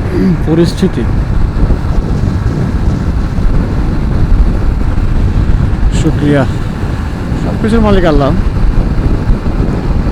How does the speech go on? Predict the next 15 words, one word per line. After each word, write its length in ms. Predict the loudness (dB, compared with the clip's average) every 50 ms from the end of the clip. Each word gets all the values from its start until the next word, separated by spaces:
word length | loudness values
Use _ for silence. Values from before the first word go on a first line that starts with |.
| -2 -2 -2 -2
উনি 140 | -2 0 0 0
তোমারে 680 | 0 2 2 2 4 4 4 4 4 4 4 2 2 2
ডুবাইতেও 420 | 2 2 4 4 2 2 2 2 2
পারবে, 260 | 2 2 2 2 2 2
উঠাইতেও 400 | 2 2 2 2 2 2 2 2 2
পারবে। 260 | 2 2 2 2 2 2 2 2 2 2 0 0 0 0 2 2 2 2 2 0 -2 0 0 0 -2 -2 -4 -4 -4 -2 -2 -2 -2 -2 -2 -2 -2 -2 0 0 0 2 2 2 2 2 2 0 0 0 0 0 0 0 0 0 0 0 0 2 2 2 4 2 2 2 2 2 0 0 -4 -8 -8 -8 -8 -8 -8 -8 -10 -10 -10 -10 -8 -6 -4
তবে 180 | -4 -2 -2 -2 -2
একটা 180 | -2 -2 -2
জিনিস 280 | 0 2 2 2 0 0 -4 -6 -8 -6 -6 -8 -8 -8 -10 -10 -10 -6
কি, 280 | -4 -2 -2 -2 -2 -2 -2 -2
মেঘনা 280 | -2 -2 -2 -2 -4
পর্বতী 500 | -2 -2 -2 0 0 0 -2 -2 0 0 0 0
রোডটা 300 | 0 -2 -4 -4 -4 -4
অনেক 180 | -4 -4 -6 -8 -8 -8
সুন্দর। 260 | -6 -6 -4 -6 -6